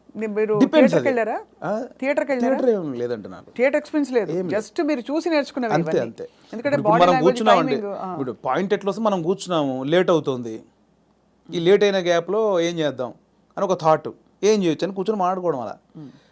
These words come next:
Speaker 2: మాట్లాడుకుంటూ, మాట్లాడుకుంటూ ఏదో జోకులు వస్తూ ఉంటాయి, ఓ bunch of jokes వచ్చాక అసలు దీనికి ఏంటి కంటెంట్ ఏంటి, కథ ఏంటి, ఓ ఇలా వచ్చాడు, ఓ మిడ్లో గొడవ జరిగింది,
Speaker 1: Hmm.
Speaker 2: లాస్ట్లో ఆ గొడవ పడి సారీ చెప్పాడు, ఓ స్టార్ట్, ఓ మిడ్, ఎండ్, ఏం చేయొచ్చు దీనికి, అలా కూర్చి స్క్రిప్ట్ రాయడమే.
Speaker 1: Hmm.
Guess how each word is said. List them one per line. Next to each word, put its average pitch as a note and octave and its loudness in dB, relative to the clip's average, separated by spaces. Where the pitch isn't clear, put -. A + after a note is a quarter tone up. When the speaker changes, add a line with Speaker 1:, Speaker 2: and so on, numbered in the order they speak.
Speaker 2:
మాట్లాడుకుంటూ, G3+ 4
మాట్లాడుకుంటూ G#3 2
ఏదో G#3 6
జోకులు G#3 4
వస్తూ G3+ -2
ఉంటాయి, B2+ -6
ఓ F#3+ -8
bunch D#3+ -4
of G3 2
jokes F3+ -4
వచ్చాక F#3+ -8
అసలు D#3 -8
దీనికి C#3 -8
ఏంటి D3 -8
కంటెంట్ C#3 -6
ఏంటి, A#2 -12
కథ C#3 -8
ఏంటి, A2 -8
ఓ C#3 2
ఇలా C#3 4
వచ్చాడు, C3+ -2
ఓ D3+ -4
మిడ్లో C#3+ 0
గొడవ C#3 -2
జరిగింది, A2 -10
Speaker 1:
Hmm. D#3 -18
Speaker 2:
లాస్ట్లో D#3+ 4
ఆ F#3+ 0
గొడవ D3 0
పడి E3 -2
సారీ D3 0
చెప్పాడు, A2 -10
ఓ C#3 -6
స్టార్ట్, C3 -6
ఓ E3 -6
మిడ్, B2 -10
ఎండ్, A#2+ -8
ఏం D#3 0
చేయొచ్చు A#2 -8
దీనికి, G#2 -20
అలా D#3 4
కూర్చి E3 -4
స్క్రిప్ట్ E3+ -6
రాయడమే. A#2+ -6
Speaker 1:
Hmm. C#3+ -18